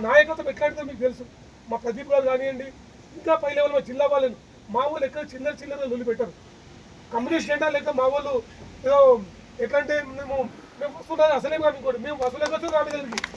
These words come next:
మేము మా, మా, మా డిసిషన్ ఏది ఉంటే మా కార్మికులకు రూపాయి బెనిఫిట్ జరిగితే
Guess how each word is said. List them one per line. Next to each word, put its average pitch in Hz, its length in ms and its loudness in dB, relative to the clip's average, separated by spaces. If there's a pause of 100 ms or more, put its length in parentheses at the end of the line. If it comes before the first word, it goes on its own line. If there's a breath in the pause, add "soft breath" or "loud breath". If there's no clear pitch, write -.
(560)
మేము 302 200 2 (720)
మా, - 80 2 (180)
మా, 294 80 0 (220)
మా 285 240 2
డిసిషన్ 302 320 -4
ఏది 294 140 -4
ఉంటే 277 200 -8
మా 277 60 0 (120)
కార్మికులకు 302 520 -2
రూపాయి 294 240 -2
బెనిఫిట్ 254 280 -6
జరిగితే 269 240 -2